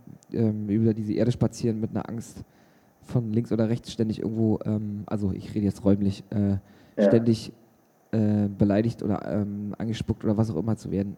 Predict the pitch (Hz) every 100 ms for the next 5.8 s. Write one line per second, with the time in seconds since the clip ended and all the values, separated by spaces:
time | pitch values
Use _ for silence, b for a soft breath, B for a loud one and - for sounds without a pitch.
0 | _ 107 101 95 b b _ 113 104 -
1 | 113 113 - 113 104 104 101 98 98 -
2 | 98 98 107 98 - - - - - _
3 | _ _ _ _ _ _ _ _ _ _
4 | _ 110 107 117 - 110 110 92 - b
5 | b b b - - - - 113